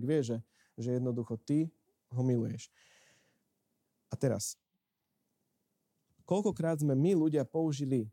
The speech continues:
slova a nakoniec v zápätí urobili skutky,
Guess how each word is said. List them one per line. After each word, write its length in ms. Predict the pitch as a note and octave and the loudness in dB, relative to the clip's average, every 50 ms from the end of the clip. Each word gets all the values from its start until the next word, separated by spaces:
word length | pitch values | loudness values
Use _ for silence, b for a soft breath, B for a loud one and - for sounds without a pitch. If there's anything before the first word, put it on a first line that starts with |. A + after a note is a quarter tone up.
| _ _ | _ _
slova 720 | - - - - B2+ B2+ B2 A#2+ A#2+ B2 C3+ D#3 F3 G3 | -6 -6 -4 -4 -2 -2 -2 -2 0 0 -2 -2 -4 -6
a 100 | - - C3 | -6 -4 -2
nakoniec 400 | C3+ D3+ E3 - E3 C#3+ C3+ C3 | -2 -2 -2 -2 -4 -2 0 0
v 160 | A#2 A2+ A2+ G#2 | 0 -2 -2 0
zápätí 480 | C#3 D3+ E3+ D#3+ - D3+ C#3 C3 A#2 | 0 -2 -2 -2 -4 -4 -4 -4 -6
urobili 640 | - C3+ C#3 C#3 B2+ B2 B2 A#2 A2+ A2 A2 A2 - _ _ _ | -4 -2 0 0 0 2 2 2 2 2 0 -2 -6 _ _ _
skutky, 720 | - - - - - B2+ A2+ - - _ - C#3+ F3+ A3+ | -14 -14 -14 -2 -2 0 0 0 -4 _ -2 0 0 0